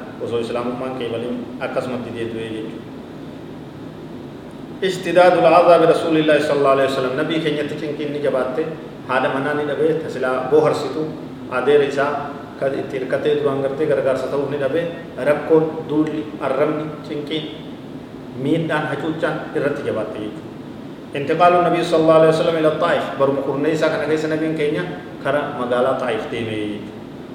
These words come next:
Lidacwatil qabaa'il, ganda achi jiru, gosa bi-, biyya san jirtu, ummata naannoo san jiru hunda diin itti yaamuudhaaf jecha, ka'ee Nabiin Makkarraa ka'ee kara Xaa'if deeme jechuudha. Faaqaama bihaa shaharan isii baatii takka isii keessa ture jechuudha.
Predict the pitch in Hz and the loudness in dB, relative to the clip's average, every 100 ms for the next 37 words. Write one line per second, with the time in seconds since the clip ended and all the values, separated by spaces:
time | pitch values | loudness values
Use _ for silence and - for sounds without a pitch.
0 | 127 135 165 160 - 147 151 147 151 123 | -4 2 6 6 6 4 2 4 4 4
1 | - - - - - 139 135 147 147 123 | 0 -6 -10 -12 -4 -2 2 2 2 0
2 | 117 117 127 143 151 160 160 - - - | -2 -2 -4 -2 -2 -2 -6 -10 -12 -14
3 | - - 127 127 135 127 127 123 127 151 | -6 -2 0 0 0 -2 -2 -2 -2 -2
4 | 165 160 - - - 127 123 135 135 131 | -2 -2 -8 -12 -10 -6 -4 -2 -2 0
5 | 135 127 127 143 151 151 - 135 143 123 | 0 -2 -2 -2 0 -2 -2 -2 -2 0
6 | 135 135 135 131 127 165 165 - - - | 0 2 0 0 0 -2 -6 -10 -14 -12
7 | - 143 147 147 156 180 180 - - 135 | -2 4 4 4 2 0 -4 -8 -6 -6
8 | 131 135 131 135 151 170 - - - - | -2 0 2 2 0 0 -4 -10 -10 -2
9 | 127 113 107 107 107 98 98 95 - - | -2 0 -2 -4 -4 -6 -6 -8 -10 -14
10 | - - - - - - - - - - | -14 -14 -14 -14 -14 -14 -14 -14 -14 -14
11 | - - - 143 143 175 175 165 156 156 | -14 -14 -8 -4 0 2 2 4 6 6
12 | 156 156 156 151 143 175 190 - - - | 6 4 4 0 -2 -2 -2 -4 -10 -2
13 | 135 139 135 170 - 151 143 131 131 135 | 0 2 0 -2 -4 -6 -6 -6 -4 -4
14 | 127 - 147 110 101 95 85 - | -4 -6 -4 -4 -4 -6 -10 -12